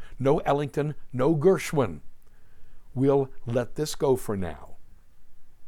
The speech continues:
In Rolling Stone's updated twenty twenty-one version of its five hundred greatest songs of all time list,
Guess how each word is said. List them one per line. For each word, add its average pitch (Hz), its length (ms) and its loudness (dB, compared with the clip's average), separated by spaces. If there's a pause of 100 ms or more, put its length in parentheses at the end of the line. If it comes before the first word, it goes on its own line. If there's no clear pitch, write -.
(560)
In 127 180 4
Rolling 131 380 6
Stone's 123 680 -2 (440)
updated 101 580 2 (340)
twenty 131 300 0
twenty-one 156 540 0
version 123 360 2
of 101 120 -2
its 101 120 -6
five 127 380 0
hundred 151 300 -2
greatest 139 340 0
songs 143 300 -4
of 113 100 -2
all 123 160 4
time 175 400 -2
list, 202 460 -2